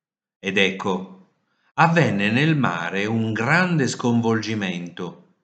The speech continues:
tanto che la barca era coperta dalle onde, ma egli dormiva. Allora si accostarono a lui e lo svegliarono, dicendo:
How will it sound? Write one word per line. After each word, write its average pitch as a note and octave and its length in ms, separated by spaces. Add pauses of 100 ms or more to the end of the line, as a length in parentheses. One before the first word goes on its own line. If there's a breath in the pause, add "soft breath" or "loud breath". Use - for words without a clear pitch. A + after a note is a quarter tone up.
(340)
tanto F#2 500
che C#3 140
la E3 140
barca G#2+ 960
era G2 400
coperta D3+ 640
dalle B2+ 340
onde, F2 680 (760)
ma C3+ 180
egli D3+ 280
dormiva. A2 800 (1300 soft breath)
Allora E3 720
si - 180
accostarono A2 920
a D3 60
lui F#3+ 380
e E3 80
lo E3 120
svegliarono, C3+ 840
dicendo: D3 920